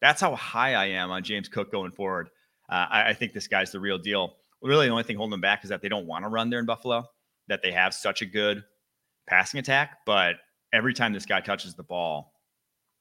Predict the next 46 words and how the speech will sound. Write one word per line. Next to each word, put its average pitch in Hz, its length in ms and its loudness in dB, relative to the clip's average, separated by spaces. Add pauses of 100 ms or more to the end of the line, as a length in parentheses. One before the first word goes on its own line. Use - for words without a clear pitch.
(140)
you 117 100 -2
think 107 200 -2
something 92 300 -4
big 87 160 -6
could 82 100 -10
happen. 76 360 -6
I, 101 280 4
I'm 107 120 4
a 90 60 -4
big 101 240 -4
fan 82 340 -4 (320)
of 90 120 -10
James 92 260 -2
Cook's - 320 -6
game. 82 380 -6
To 107 80 -4
me, 113 200 4
he's - 260 -6 (920)
pretty 156 180 2
comfortably 107 600 0
a 85 40 -4
top 87 220 -2
ten 85 160 -6
back 80 260 -2
in 80 60 -12
the 78 80 -8
N 67 100 -10
F - 60 -16
L 69 100 -8
right 50 160 -14
now. - 720 -8
A-, 98 100 2
and 104 200 0
just - 240 -6 (120)
in 107 100 -4
terms 117 180 0
of 110 60 -2
what 104 80 4
he 104 60 0
can 104 80 -4
do 107 60 0
as 95 100 -4
a 92 40 -10
receiver 98 400 -4
too, 104 320 -4 (640)
um, 85 480 -6